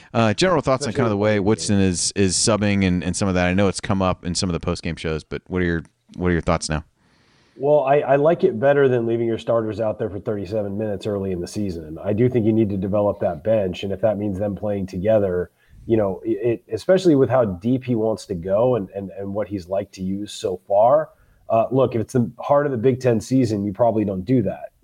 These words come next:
Speaker 2: But early in the season, they're kind of experimenting and figuring out who can play with who and things like that. And you can do some, you can do a certain amount of that in practice, but you can't do all of that.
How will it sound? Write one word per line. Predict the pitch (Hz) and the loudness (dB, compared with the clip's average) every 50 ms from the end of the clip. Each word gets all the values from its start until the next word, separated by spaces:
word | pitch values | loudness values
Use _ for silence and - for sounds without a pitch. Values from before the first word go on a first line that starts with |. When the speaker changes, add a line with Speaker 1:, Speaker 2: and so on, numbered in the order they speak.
| 95 92 | -10 -2
Speaker 2:
But | - 123 120 117 - | 2 2 2 2 2
early | 120 131 131 135 127 | 2 4 4 4 4
in | 120 113 | 4 2
the | 104 | 0
season, | - - 131 123 117 110 107 104 | -2 0 0 2 2 0 0 -2
they're | 107 110 104 | -4 -6 -6
kind | - 117 117 113 | -4 -4 -4 -4
of | 101 | -6
experimenting | - - - - 120 113 113 107 104 101 95 - 101 95 95 | -8 -10 -10 -8 -6 -4 -4 -4 -4 -4 -6 -6 -6 -6 -8
and | 92 92 | -6 -8
figuring | 110 104 104 104 104 | -8 -8 -6 -6 -6
out | 98 98 - | -6 -4 -2
who | - 113 | -2 -2
can | - 104 95 | -2 -2 -4
play | 87 107 104 | -4 -2 -2
with | 101 95 90 | -2 -2 -2
who | - 104 104 104 101 | -2 0 2 2 2
and | 95 85 | 0 0
things | 82 98 95 90 | -4 -6 -6 -6
like | 92 87 82 - | -6 -10 -12 -8
that. | - 104 107 98 90 | -4 -2 0 0 -2
And | 87 85 - - - _ _ _ | -2 -6 -12 -16 -20 _ _ _
you | - 110 | -6 -2
can | 98 117 110 | 0 2 2
do | 117 113 | 2 2
some, | - - 131 120 120 104 - | 2 2 2 2 0 0 -2
you | 110 110 | 0 2
can | 123 | 4
do | 117 117 | 4 4
a | 104 | 2
certain | - - 135 107 104 | 2 0 -2 -2 -2
amount | 104 110 107 107 110 | -2 -2 -2 0 0
of | 107 | 0
that | 98 - | -2 -4
in | - 82 | -6 -8
practice, | - - 139 135 110 - - 90 85 85 - - - _ _ _ _ _ _ _ _ _ | -2 0 2 2 0 0 -4 -6 -6 -6 -10 -16 -20 _ _ _ _ _ _ _ _ _
but | - 107 | 0 0
you | 101 92 | 0 2
can't | - 135 120 - | 2 2 2 2
do | - 120 110 107 104 98 92 82 - - - _ | 4 4 4 4 4 2 2 0 -2 -8 -2 _
all | 104 110 113 117 113 | 4 4 6 4 2
of | 104 87 90 | 0 0 0
that. | 101 92 87 87 82 - | 0 0 0 -2 -6 -10